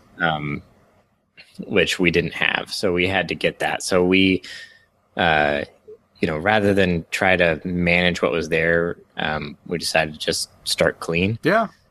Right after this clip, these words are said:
Speaker 2: Yeah.
Speaker 1: So, I mean, we had to do that on the patio side. And on the other side, um, we started clean and we're working with some folks on what the right look will be and, and other stuff. So we'll have that up there, um,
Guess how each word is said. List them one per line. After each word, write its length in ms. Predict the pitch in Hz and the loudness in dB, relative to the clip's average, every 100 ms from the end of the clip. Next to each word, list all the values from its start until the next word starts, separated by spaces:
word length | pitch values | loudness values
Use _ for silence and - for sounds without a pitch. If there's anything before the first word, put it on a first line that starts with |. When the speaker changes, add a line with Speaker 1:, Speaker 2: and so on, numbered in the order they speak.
| _ | _
Speaker 2:
Yeah. 60 | - 175 | -8 0
Speaker 1:
So, 480 | 98 87 82 80 - _ _ _ - | 2 4 2 0 -8 _ _ _ -2
I 100 | 104 | 2
mean, 240 | 90 82 | 4 2
we 120 | 87 | 2
had 220 | 90 113 110 | 2 2 2
to 60 | |
do 140 | 101 95 | 4 4
that 160 | 92 | 4
on 80 | 85 | 0
the 80 | 76 | -2
patio 400 | 92 82 76 78 | 0 0 0 -2
side. 480 | - 73 73 73 - - - | 0 0 0 -4 -10 -20 -6
And 140 | 98 | -2
on 100 | 85 | 0
the 100 | 82 | 2
other 160 | 101 98 | 2 2
side, 580 | - 85 82 80 80 - | 2 2 4 2 -2 -6
um, 420 | - 82 78 76 - _ - 185 | -2 0 0 -6 -12 _ -12 -6
we 400 | 101 80 78 78 - - - _ _ _ - - | 0 2 2 0 -6 -18 -20 _ _ _ -16 -8
started 340 | - 104 92 | 0 2 2
clean 380 | - 92 87 85 | 0 2 4 2
and 200 | 80 82 | 0 0
we're 300 | 85 82 80 - _ - | 2 4 2 -4 _ -4
working 360 | 135 90 87 | 0 2 2
with 100 | 80 | 2
some 140 | - 82 | 0 -2
folks 340 | - 82 78 | 2 2 2
on 140 | 80 82 | -2 0
what 180 | 80 | -2
the 100 | 80 | -2
right 300 | 80 80 82 - _ _ | 0 0 0 -6 _ _
look 280 | 98 85 - | 2 2 2
will 120 | 85 | 0
be 340 | 85 82 82 82 | 2 2 2 0
and, 240 | 78 73 - | -2 -8 -12
and 160 | - 90 | -12 -8
other 140 | 80 | -8
stuff. 220 | - 87 | -4 -2
So 140 | - 87 | 0 2
we'll 120 | 107 | 2
have 180 | 110 90 | 2 2
that 300 | 87 85 - _ - | 2 2 -4 _ -6
up 200 | - 87 | -4 -2
there, 480 | - 80 78 76 - _ 107 | 0 0 2 0 -4 _ -2
um, 460 | 80 76 78 76 | 0 -2 -6 -10